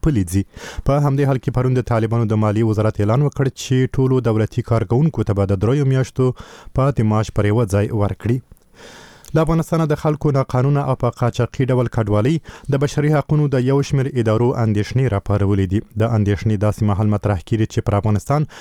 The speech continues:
د طالبانو له واکمنېدو سره په زرګونو افغانانو کډوالیو ته مخه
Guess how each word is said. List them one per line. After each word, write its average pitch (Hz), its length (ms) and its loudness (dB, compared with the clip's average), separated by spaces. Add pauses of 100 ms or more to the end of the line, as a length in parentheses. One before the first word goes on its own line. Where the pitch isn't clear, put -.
(200)
د 139 160 -2
طالبانو 135 400 2
له 123 160 2
واکمنېدو 120 640 0
سره 107 260 0
په 104 160 0
زرګونو 110 480 0
افغانانو 120 480 2
کډوالیو 117 580 2
ته 101 160 2
مخه 107 240 -2